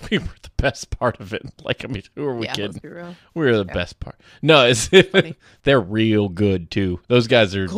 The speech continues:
Speaker 1: are
Speaker 2: they're
Speaker 1: light
Speaker 2: clever.
Speaker 1: on their feet.
Speaker 2: You ever meet, like, really clever people and you're just like, "I am shit.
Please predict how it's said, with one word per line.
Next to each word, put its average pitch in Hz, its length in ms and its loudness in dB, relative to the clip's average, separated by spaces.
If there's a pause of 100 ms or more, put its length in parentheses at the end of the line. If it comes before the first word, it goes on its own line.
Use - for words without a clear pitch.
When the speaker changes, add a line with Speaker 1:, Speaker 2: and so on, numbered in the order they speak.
Speaker 1:
are 254 180 8
Speaker 2:
they're 107 160 6
Speaker 1:
light 123 160 8
Speaker 2:
clever. - 140 6
Speaker 1:
on - 100 -2
their 104 160 2
feet. 381 140 -2
Speaker 2:
You 440 80 4
ever 480 120 4
meet, 330 240 0
like, 311 220 -2
really 262 260 -4
clever 233 340 -2
people 233 360 -6
and 214 100 -6
you're 190 100 -6
just 185 220 -12
like, 160 240 -10 (400)
"I 139 140 -10
am 135 220 -12
shit. - 460 -20